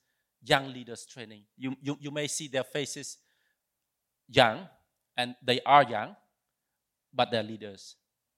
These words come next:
Somebody has been helping them to grow. Somebody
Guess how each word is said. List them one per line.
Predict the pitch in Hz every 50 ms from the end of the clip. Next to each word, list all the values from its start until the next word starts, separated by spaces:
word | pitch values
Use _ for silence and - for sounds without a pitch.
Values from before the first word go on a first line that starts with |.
| _ _ _ _ _ _ _ _ _ _ _ _ _ _ _
Somebody | - - - - 170 170 160 151 147 139 135 127 120 107 104 - _ _ _ _ _ _ _ _ _ _ _ _ _ _
has | - 139 135 - -
been | - 139 135 139 135
helping | - - 139 - - - 123 123
them | 117 123 120 123
to | - 123 95 _
grow. | - 127 117 107 98 95 _ _ _ _ _ _ _ _ _ _ _ _ _ _
Somebody | - - - - 185 170 175 156 151 147 143 139 139 127 113 107